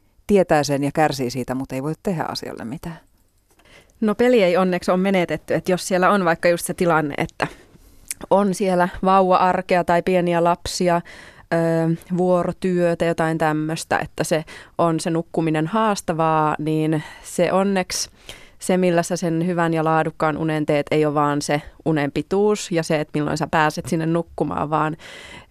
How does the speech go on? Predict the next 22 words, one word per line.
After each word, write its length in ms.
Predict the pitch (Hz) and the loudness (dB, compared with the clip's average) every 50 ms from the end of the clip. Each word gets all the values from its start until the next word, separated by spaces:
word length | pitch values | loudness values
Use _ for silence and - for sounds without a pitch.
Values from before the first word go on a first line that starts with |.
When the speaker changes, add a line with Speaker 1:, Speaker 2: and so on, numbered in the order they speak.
| - - - | -12 -4 -2
Speaker 2:
ne 120 | 175 170 | -2 0
asiat, 320 | - 175 175 196 180 160 170 | 0 0 0 -2 -4 -2 -2
mitä 240 | 165 156 156 156 | -4 -2 -2 -2
sä 120 | 156 - 165 | -2 -2 -2
teet 240 | - 160 151 147 - | 0 0 0 0 -2
siellä 180 | - 160 156 | -2 -2 -2
hereillä 460 | 160 160 156 160 151 147 147 147 156 | 0 0 0 0 0 0 0 0 0
ollessa 340 | 156 160 160 170 - - 220 | 0 0 -2 -4 -2 -2 0
muuten, 680 | 214 226 220 190 165 - - - - - - 202 175 - - - - | 0 2 2 0 0 0 -2 -2 -2 -2 -2 -4 -6 -8 -10 -8 -4
niin 260 | 165 160 156 156 170 | -2 0 0 2 2
ne 160 | 180 185 185 | 2 2 2
on 120 | 180 170 | 2 0
niitä 220 | 160 151 151 - - | 0 -2 -2 -2 -2
asioita, 540 | - 156 - - 175 160 156 151 156 - 151 | -2 -2 -4 -4 -4 -2 -2 -2 0 0 0
joilla 280 | 151 151 147 143 143 | 0 0 0 0 0
me 140 | 147 147 147 | 0 0 -2
se 160 | - 165 156 | -2 -4 -4
hyö-, 220 | 165 160 156 - - - | -2 0 -2 -2 -2 -4
hyvä 220 | 185 170 175 160 - | -2 0 0 0 0
yöuni 380 | 170 165 165 - 175 175 175 170 | 0 0 0 0 0 -2 -2 -2
oikeasti 400 | 165 165 160 - 170 - - 160 | -2 -2 -2 -2 -4 -4 -4 -6
rakennetaan. 800 | - - - - - - - 208 214 208 - - - - - | -2 -2 -4 -2 -2 -4 -4 -2 -6 -6 -8 -12 -16 -16 -20